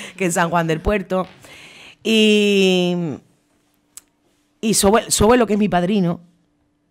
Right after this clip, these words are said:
Speaker 2: se lo merece. Se merece él, aquí en, en la familia, un año de vuelta de, del Rocío hubo un percance desagradable. Él lo pasó muy mal. Lleva muchos años sin ir.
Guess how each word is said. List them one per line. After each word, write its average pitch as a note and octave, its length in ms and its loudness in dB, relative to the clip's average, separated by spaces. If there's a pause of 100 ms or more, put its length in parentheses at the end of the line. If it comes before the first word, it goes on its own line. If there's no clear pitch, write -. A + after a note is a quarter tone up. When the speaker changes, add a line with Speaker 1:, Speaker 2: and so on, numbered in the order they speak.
(680)
Speaker 2:
se - 160 -8
lo E3+ 60 -4
merece. C#3+ 460 -12 (840)
Se - 180 -16
merece C#3+ 1000 -6 (1080)
él, E3+ 800 -2
aquí D3 240 -8
en, E3+ 180 -2
en E3+ 140 -8
la E3 80 -6
familia, F3 640 -4
un E3+ 140 -10
año E3 300 -6
de D#3 80 -4
vuelta D#3 360 -8
de, D3 360 -8
del D3 120 -10
Rocío D#3+ 380 -12
hubo D#3 80 -10
un D3+ 80 -12
percance D3 640 -12
desagradable. E3 760 -10 (1120)
Él E3+ 160 0
lo E3+ 80 -4
pasó D#3+ 260 -10
muy C#3 120 -6
mal. D3+ 320 -6 (920)
Lleva E3 260 -6
muchos D3+ 280 -8
años D3+ 320 -6
sin C#3 200 -8
ir. D3+ 200 -8